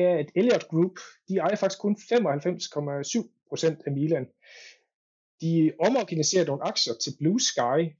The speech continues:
for et par år siden. Det er også en investeringsforening, som de har lidt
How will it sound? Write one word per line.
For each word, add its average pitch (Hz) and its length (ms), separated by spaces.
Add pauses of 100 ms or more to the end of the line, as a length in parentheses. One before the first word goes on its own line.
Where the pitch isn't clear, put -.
for 120 440 (320)
et 135 100
par 143 80
år 190 160
siden. 180 440 (260)
Det 180 100
er 170 40
også - 320
en 143 120
investeringsforening, 139 800
som 123 160
de 127 120
har 143 180
lidt 131 260